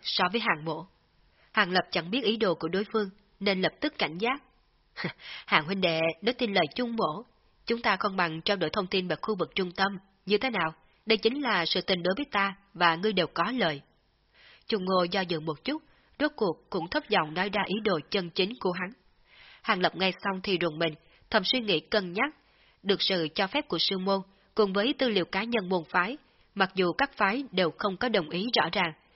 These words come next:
nhưng trên thực tế, đa số đệ tử lại làm việc này. Vì thế một lát sau, hắn liền mỉm cười nói: "Có thể, sau khi trao đổi thông tin, hai chúng ta đều thu được không ít lợi ích."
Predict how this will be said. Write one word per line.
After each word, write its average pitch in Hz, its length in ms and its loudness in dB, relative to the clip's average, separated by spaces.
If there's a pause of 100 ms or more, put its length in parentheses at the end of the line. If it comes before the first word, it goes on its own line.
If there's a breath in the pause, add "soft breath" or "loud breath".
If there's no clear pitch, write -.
(160 soft breath)
nhưng 233 180 0
trên 208 200 2
thực - 260 -4
tế, 196 260 0 (280 soft breath)
đa 190 160 6
số 208 200 0
đệ 220 140 4
tử 160 300 -4 (180)
lại 196 180 6
làm 175 180 -2
việc 185 160 -2
này. 170 260 -4 (400 soft breath)
Vì 202 160 6
thế 208 260 -2
một 220 200 0
lát 220 200 2
sau, 202 300 0 (300 soft breath)
hắn 208 240 0
liền 196 240 0
mỉm 160 220 -2
cười 180 180 0
nói: 165 280 -4 (920 loud breath)
"Có 196 160 2
thể, 170 320 -2 (360)
sau - 200 4
khi 208 140 2
trao 208 160 2
đổi 180 240 0
thông 196 160 0
tin, 208 200 0 (340)
hai 202 180 2
chúng 202 180 -2
ta 190 380 0
đều 185 240 2
thu 233 120 -2
được 190 280 2
không 185 200 -4
ít 254 180 -2
lợi 170 280 0
ích." 233 220 -2